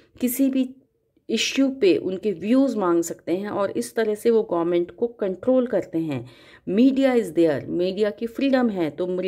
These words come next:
मीडिया होने से ट्रांसपेरेंसी आती है। गवर्नमेंट का कोई भी जब कानून बनता है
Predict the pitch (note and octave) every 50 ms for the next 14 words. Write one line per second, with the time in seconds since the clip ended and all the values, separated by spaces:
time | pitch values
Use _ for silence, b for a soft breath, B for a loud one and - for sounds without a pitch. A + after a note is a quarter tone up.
0 | F#3+ - - - G3+ G3+ G3 F#3 A3 A3+ A#3 A#3+ A3+ A3 G#3+ G#3+ A3 A3 - -
1 | C#4 D#4+ F4 B B B B B _ _ _ _ _ _ _ _ _ _ _ _
2 | - - - - G#3 G3+ G#3+ A#3+ A#3+ - - G#3 A#3 B3 A#3+ A#3+ A#3+ - C4 C4
3 | B3 A3+ A3 - G#3 G3+ G3+ D#3+ C3+ - B B B B B B B - F#3 G3
4 | G#3+ A3+ A#3+ A#3+ A#3+ - B3 B3 - - A#3 A#3 B3 B3+ C4+ C4+ - - - -
5 | C#4+ C#4+ C4 - - - F#3 G3 F#3+ G3 - - - F3+ F3 F#3 G3 A3 A#3 A#3
6 | G#3 F#3+ F3 F3 E3+ E3 F3+ F3+ F3 F3+ F#3 E3+ E3+ F3